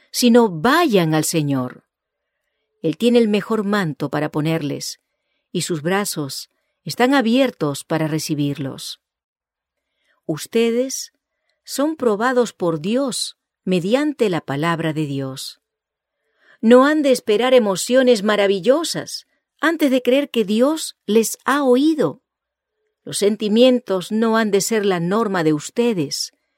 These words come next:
pues las emociones son tan mutables como las nubes. Deben tener algo sólido como fundamento de su fe.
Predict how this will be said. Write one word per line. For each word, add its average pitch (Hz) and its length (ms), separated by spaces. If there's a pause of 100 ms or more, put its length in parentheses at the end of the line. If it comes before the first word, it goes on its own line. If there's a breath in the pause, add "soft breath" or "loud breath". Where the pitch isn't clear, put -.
(320)
pues 180 160
las 180 180
emociones 185 640
son 165 240
tan 330 300
mutables 143 840 (240)
como 175 260
las 147 220
nubes. 143 560 (640)
Deben 302 360
tener 262 300
algo 240 240
sólido 196 600
como 185 200
fundamento 190 840
de 151 100
su 165 160
fe. 160 400